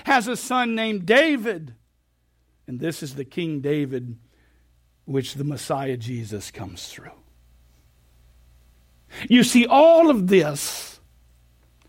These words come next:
to just give you a simple picture that God made a promise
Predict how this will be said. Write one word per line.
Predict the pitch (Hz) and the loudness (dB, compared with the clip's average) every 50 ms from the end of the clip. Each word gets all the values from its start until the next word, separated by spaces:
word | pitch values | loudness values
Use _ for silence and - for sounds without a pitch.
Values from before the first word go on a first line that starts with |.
| - - - - - | -20 -20 -20 -8 2
to | - 233 214 | 2 2 4
just | 151 131 123 175 254 277 285 254 - - - - - - - _ _ _ _ _ _ _ _ - - - - 190 | 2 0 2 4 4 4 4 2 -2 -6 -8 -10 -10 -12 -16 _ _ _ _ _ _ _ _ -20 -14 -4 -2 2
give | 151 233 311 320 277 214 254 | 4 6 6 6 6 6 6
you | 269 269 262 254 247 240 220 - - - - - - | 6 6 8 6 6 4 2 0 -6 -16 -14 -2 2
a | 214 214 208 190 139 - - - - _ _ _ _ _ _ _ _ _ _ _ _ | 4 6 6 4 2 0 -10 -20 -20 _ _ _ _ _ _ _ _ _ _ _ _
simple | - - - - - - - 339 359 359 - - 302 311 320 311 | -8 -6 -4 -2 -2 4 4 4 4 4 2 2 4 4 4 4
picture | - _ - - - 262 233 247 - - - 208 165 123 104 - - _ _ _ _ _ _ - _ _ _ _ _ _ _ _ _ _ _ _ _ _ _ _ _ _ _ _ _ _ - | 0 _ -2 2 4 4 4 2 -2 -6 -4 -4 -4 -6 -8 -12 -16 _ _ _ _ _ _ -20 _ _ _ _ _ _ _ _ _ _ _ _ _ _ _ _ _ _ _ _ _ _ -2
that | 170 165 147 139 | -2 0 0 2
God | 127 165 165 165 156 147 135 135 | 2 4 4 6 4 4 2 0
made | 143 151 147 143 135 | 0 2 2 2 2
a | 123 113 | 0 -4
promise | 110 - - - 214 139 131 131 131 123 120 - - - - - | -6 -10 -6 -2 -2 -2 -2 -2 -4 -6 -8 -10 -12 -14 -14 -16